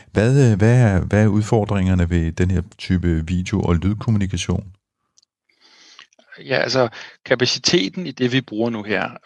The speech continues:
Speaker 2: bliver brugt op lige i øjeblikket af alle dem, der skal til at bruge det. Det er så en ting, men de kan jo også sidde og lytte med på, hvad det er, vi sidder og snakker sammen. Så der er ikke, der er jo ikke noget til hinder for, at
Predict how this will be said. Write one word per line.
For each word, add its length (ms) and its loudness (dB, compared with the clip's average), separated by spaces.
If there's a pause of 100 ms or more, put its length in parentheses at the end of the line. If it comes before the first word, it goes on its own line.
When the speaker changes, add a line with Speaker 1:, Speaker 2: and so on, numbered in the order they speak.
(120)
Speaker 2:
bliver 180 -2
brugt 360 0
op 220 2
lige 180 0
i 40 6
øjeblikket 540 0
af 220 0
alle 180 4
dem, 160 -4
der 60 -4
skal 160 -8
til 120 -4
at 100 -6
bruge 300 -16
det. 80 -20 (360)
Det 80 2
er 40 4
så 120 0
en 220 -6
ting, 300 -4
men 100 -6
de 120 -6
kan 120 0
jo 120 4
også 160 -2
sidde 140 0
og 40 -6
lytte 220 -12
med 100 -10
på, 180 -10
hvad 120 -12
det 80 -8
er, 60 -2
vi 80 -4
sidder 220 -4
og 40 -6
snakker 280 -6
sammen. 340 -8 (640)
Så 360 -8
der 60 2
er 100 2
ikke, 440 -2
der 60 2
er 40 2
jo 80 2
ikke 140 0
noget 300 0
til 140 0
hinder 180 -2
for, 220 -2
at 380 -4